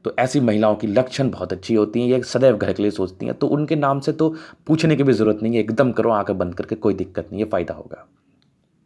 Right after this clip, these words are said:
और फिर अब व्यापार में ना कुछ आपका भाग्य भी देखना पड़ता है ना कि आप कैसा है, आपका स्थिति कैसा है, समय कैसा है, इनके नाम से आप व्यापार कर सकते हो।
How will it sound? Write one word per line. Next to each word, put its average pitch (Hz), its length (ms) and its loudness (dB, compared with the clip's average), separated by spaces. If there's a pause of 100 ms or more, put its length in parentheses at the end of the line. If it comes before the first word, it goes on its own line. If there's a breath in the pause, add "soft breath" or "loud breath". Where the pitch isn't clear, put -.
(800 loud breath)
और 113 80 -2
फिर 139 360 0
अब 113 160 2
व्यापार 107 420 2
में 101 120 -2
ना 107 120 -2
कुछ 110 300 -4
आपका 98 300 -2
भाग्य 85 260 -6
भी 90 120 -2
देखना 85 320 -6
पड़ता 82 280 -6
है 80 100 -4
ना - 140 -8 (400 loud breath)
कि 101 120 -4
आप 92 360 -2 (300)
कैसा 98 240 -4
है, 90 120 0
आपका 87 240 -6
स्थिति - 380 -6
कैसा 85 280 -4
है, 87 60 0
समय 95 280 -4
कैसा 87 240 -6
है, - 80 -4
इनके 120 240 -2
नाम 90 240 -4
से 90 120 -4
आप 85 120 -4
व्यापार 90 320 -6 (100)
कर 98 100 -2
सकते - 340 -16
हो। - 120 -14